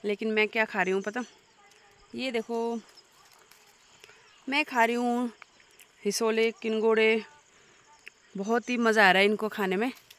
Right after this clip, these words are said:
ये देखो, मेरे साथ के आगे चले गए हैं, मेरे को जहाँ पे ये दिख रहे हैं, मैं वहाँ पे खाने के लिए बैठ जा रही हूँ इनको। और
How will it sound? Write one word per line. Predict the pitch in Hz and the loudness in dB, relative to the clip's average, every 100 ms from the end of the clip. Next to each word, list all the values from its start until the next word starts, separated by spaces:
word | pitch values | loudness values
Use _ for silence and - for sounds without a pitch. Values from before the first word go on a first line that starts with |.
| _ _ 214 | _ _ -2
ये | 220 | 0
देखो, | 226 269 - _ _ _ _ _ _ _ _ _ _ _ _ 370 330 _ _ _ 233 _ - - - - - _ _ _ - _ - - _ - | 0 -2 -10 _ _ _ _ _ _ _ _ _ _ _ _ -20 -20 _ _ _ -20 _ -20 -20 -20 -20 -20 _ _ _ -20 _ -20 -20 _ -6
मेरे | 226 262 302 | 0 2 4
साथ | 277 | 4
के | 240 254 | 4 4
आगे | 254 262 | 4 2
चले | 247 240 | 0 0
गए | 247 | 0
हैं, | 311 - _ - _ | -2 -6 _ -20 _
मेरे | - 220 247 | -4 0 0
को | 277 | 0
जहाँ | 220 262 | 2 2
पे | 277 | 2
ये | 277 269 | 0 0
दिख | 254 262 | 0 -2
रहे | |
हैं, | 277 320 - - - 233 | -2 -4 -8 -14 -10 -2
मैं | 233 | 2
वहाँ | 262 | 2
पे | 262 | 2
खाने | 262 233 220 | 4 4 4
के | 233 | 0
लिए | 220 | 2
बैठ | 202 226 | 6 8
जा | 220 208 | 8 6
रही | 208 | 6
हूँ | 226 | 2
इनको। | 247 294 - _ - - - _ _ _ _ | 0 -2 -4 _ -20 -20 -20 _ _ _ _
और | 208 190 190 | 2 6 4